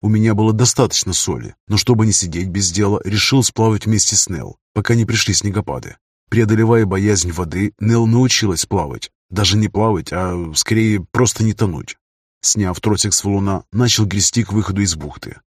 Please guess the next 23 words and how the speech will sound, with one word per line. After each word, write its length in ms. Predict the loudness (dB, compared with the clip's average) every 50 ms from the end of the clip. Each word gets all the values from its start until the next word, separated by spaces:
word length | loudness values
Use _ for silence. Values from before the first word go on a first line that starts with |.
| _ _ _ -2
На 100 | 0 0
море 240 | 2 0 0 0 0
было 240 | 0 0 0 2
небольшое 480 | 2 2 2 0 0 0 2 2 2 2
волнение. 580 | 2 2 2 2 0 -2 -4 -8 -12 -14 -18 -20 _ _ _ _ -4
Небольшие 480 | -2 0 2 2 0 0 0 2 0 0
волны 340 | 0 -2 -4 -2 -2 -2 -2
обдавали 500 | -2 -2 2 2 2 4 4 2 2 0
нас 220 | 0 -2 -2 -2
брызгами, 600 | -2 -2 -2 -2 -4 -6 -10 -10 -12 -12 -12 -8 -4
разбиваясь 560 | -2 0 0 2 2 2 2 0 0 -2 -2
о 120 | -4 -4
плот. 340 | -6 -8 -8 -10 -10 -12 -16 _ _ _ _ _ _ _
Из 160 | -2 0 0 0
одной 280 | 0 2 2 2 2
шкуры 360 | 0 -2 -4 -4 -2 -2 0
мы 140 | 0 0 0
сделали 440 | 0 0 0 2 2 4 4 2 0
большой 420 | 0 -2 -2 0 2 2 0 0
тюк, 380 | 0 -4 -10 -10 -10 -10 -12 -16 _ _ _ _ _ _
который 380 | -4 -2 0 2 2 2 4 4
нагрузили 540 | 2 2 2 4 4 2 4 2 0 -2 -2
солью. 520 | -4 -4 -4 -4 -6 -8 -10 -14 -16 -20